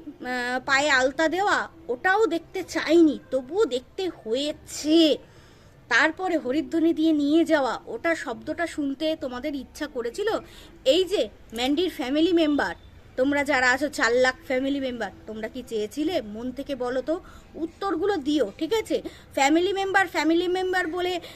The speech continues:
তো, উম, গলা ফাটায় যে আমি আমার সুখের জিনিসগুলোও যেমন ভাগ করব, আমার দুঃখের সময়টাও ভাগ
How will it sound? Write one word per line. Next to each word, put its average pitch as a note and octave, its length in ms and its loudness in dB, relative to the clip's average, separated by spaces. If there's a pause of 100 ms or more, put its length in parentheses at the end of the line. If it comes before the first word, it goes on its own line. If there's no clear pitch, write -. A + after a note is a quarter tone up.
(140)
তো, F4 240 0 (120)
উম, C#4+ 300 -4 (520)
গলা C4+ 320 6
ফাটায় B3+ 380 -2
যে C#4+ 160 0
আমি D4 500 0
আমার C#4+ 260 0
সুখের D#4 520 -4
জিনিসগুলোও D#4+ 640 0
যেমন D4+ 380 0 (300)
ভাগ D4 180 2 (120)
করব, D4+ 240 4
আমার C#4 200 -2
দুঃখের E4 360 -4
সময়টাও D4 640 -2
ভাগ B3+ 180 -4